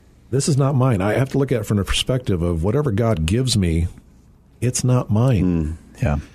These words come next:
Speaker 1: And the more, I mean, God has promised to take care of us.
Speaker 2: Yeah.
Speaker 1: He has promised all that,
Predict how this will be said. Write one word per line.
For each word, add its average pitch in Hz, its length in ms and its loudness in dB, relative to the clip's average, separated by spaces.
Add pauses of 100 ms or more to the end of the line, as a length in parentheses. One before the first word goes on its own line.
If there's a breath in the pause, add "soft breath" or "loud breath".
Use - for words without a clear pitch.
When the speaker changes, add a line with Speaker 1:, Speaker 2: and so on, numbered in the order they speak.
(280 loud breath)
Speaker 1:
And 92 220 2
the 92 60 2
more, 120 360 0
I 92 100 0
mean, 98 260 0 (160)
God 123 360 0
has 98 160 0
promised 147 760 -2
to 101 500 0 (480)
take 127 240 -4
care 131 300 0
of 113 80 -2
us. - 440 -2 (100)
Speaker 2:
Yeah. 80 220 -2 (140)
Speaker 1:
He 104 120 0
has 95 160 0
promised 131 500 0
all 98 160 0
that, 92 240 -2